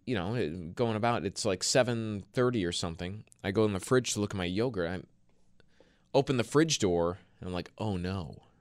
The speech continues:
I left it in the bag. It's been sitting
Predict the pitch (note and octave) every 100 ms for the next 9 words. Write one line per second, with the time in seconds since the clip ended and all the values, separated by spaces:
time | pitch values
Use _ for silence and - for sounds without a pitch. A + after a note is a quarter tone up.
0 | _ _ _ _ _ _ _ _ _ _
1 | _ _ _ _ _ _ - - - G#2+
2 | G#2+ A2+ B2+ - A#2+ A#2 A2+ F#2 D#2 G#2+
3 | B2 G2 C#2+ D#2 - - _ - A2 B2
4 | A2+ - E3+ D3+